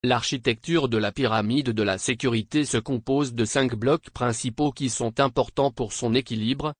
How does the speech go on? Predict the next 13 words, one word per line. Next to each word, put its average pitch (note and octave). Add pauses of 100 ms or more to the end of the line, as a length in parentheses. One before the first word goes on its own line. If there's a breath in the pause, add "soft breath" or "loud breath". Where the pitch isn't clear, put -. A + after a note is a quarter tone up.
(120)
sa B2+
force C#3+
et C3
sa A#2
construction C#3
solide. G2 (400)
Pour C3+
la B2+
construction D3+
réussie C3+
de B2+
la G#2+
pyramide, A#2+